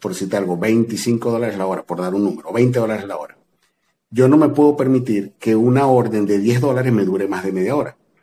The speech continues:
Si yo sé que entre ir al resta-, conociendo mi zona, si yo sé que entre ir al restaurante, llevar, eh, tomar la orden y llevarla, me voy a llevar más de, más de treinta minutos, me va a empezar a afectar el, el promedio por hora que yo estoy buscando. Entonces, esa orden no la voy a aceptar.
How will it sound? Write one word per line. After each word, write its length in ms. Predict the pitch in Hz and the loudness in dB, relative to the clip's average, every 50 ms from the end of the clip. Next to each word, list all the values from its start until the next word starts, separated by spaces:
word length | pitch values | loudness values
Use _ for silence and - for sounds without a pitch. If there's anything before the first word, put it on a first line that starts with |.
| _ | _
Si 200 | _ - - 120 | _ -2 0 0
yo 100 | 123 131 | 2 2
sé 220 | 127 - 180 180 180 | 2 2 2 2 2
que 140 | - 180 165 | 2 2 2
entre 320 | 156 139 - 131 123 120 | 2 2 2 2 2 4
ir 100 | 123 147 | 4 2
al 60 | 151 | 0
resta-, 340 | 147 143 127 123 123 123 - | 0 -2 -4 -4 -6 -8 -4
conociendo 400 | - 123 120 117 - 117 131 160 | 0 0 0 2 2 0 0 0
mi 60 | 160 131 | 0 0
zona, 240 | 127 117 98 90 | 0 -2 -2 -2
si 100 | 90 110 | -4 -4
yo 80 | 107 110 | -4 -4
sé 140 | 110 - 147 | -4 -4 -4
que 80 | 165 | -2
entre 200 | 160 147 135 131 | -2 -2 0 0
ir 60 | 131 139 | -2 -2
al 60 | 135 | -2
restaurante, 480 | 127 120 120 110 101 98 95 92 92 | -4 -6 -6 -4 -4 -4 -6 -4 -4
llevar, 220 | 101 107 113 123 127 127 - | -4 -4 -4 -4 -6 -6 -6
eh, 160 | 123 117 - - _ _ _ _ | -6 -6 -6 -8 _ _ _ _
tomar 260 | - 120 120 127 131 | 0 4 4 4 4
la 140 | 143 143 131 | 4 4 2
orden 300 | 117 107 98 101 104 107 | 2 2 2 0 0 0
y 40 | 107 | 0
llevarla, 540 | 110 110 110 120 113 - 185 165 78 - _ _ _ _ _ _ _ _ _ _ _ _ _ _ _ | 0 2 2 2 2 0 -2 -4 -8 -12 _ _ _ _ _ _ _ _ _ _ _ _ _ _ _
me 200 | 120 123 131 127 | 0 2 4 4
voy 160 | 120 131 147 | 4 4 4
a 20 | |
llevar 220 | 165 170 165 165 156 | 4 4 2 2 2
más 220 | 165 175 175 165 | 2 2 2 2
de, 140 | 156 170 - | 0 -4 -4
más 280 | - 123 123 127 131 135 | -2 0 2 2 2 2
de 400 | 147 147 151 147 143 127 - - _ _ | 0 0 0 0 0 -2 -4 -10 _ _
treinta 320 | - 143 156 156 156 170 | 0 2 2 2 2 0
minutos, 460 | 175 165 156 147 147 143 147 - - - | 2 4 4 4 2 2 -2 -8 -6 -4
me 120 | 110 113 | -4 -2
va 100 | 113 123 | 0 0
a 20 | 139 | 0
empezar 340 | 143 - - 123 151 147 131 | -2 -2 -4 -4 -4 -4 -4
a 40 | |
afectar 380 | 120 - - - - 156 143 120 | -4 -6 -8 -6 -4 -4 -2 -2
el, 160 | 101 95 92 - | -2 -4 -6 -6
el 260 | 110 104 104 104 101 | -6 -6 -4 -4 -6
promedio 420 | - 107 104 104 110 110 120 127 123 | -4 -4 -2 0 2 2 2 2 0
por 160 | 117 107 107 | 0 0 0
hora 160 | 113 120 120 | 0 0 -2
que 120 | - 101 | -4 -4
yo 60 | 98 95 | -4 -4
estoy 160 | - 117 110 | -4 -4 -6
buscando. 340 | 104 - - 139 120 107 98 | -6 -4 -4 -4 -4 -4 -6
Entonces, 300 | 95 104 98 - 127 120 | -8 -10 -10 -8 -6 -4
esa 120 | - 123 | -2 0
orden 280 | 123 123 123 123 110 107 | 0 0 0 -2 -2 0
no 140 | 110 - | 0 0
la 80 | - 82 | -2 -2
voy 180 | 80 82 85 85 | -4 -6 -8 -8
a 40 | |
aceptar. 420 | - - - - _ - 69 - | -10 -12 -16 -14 _ -12 -12 -12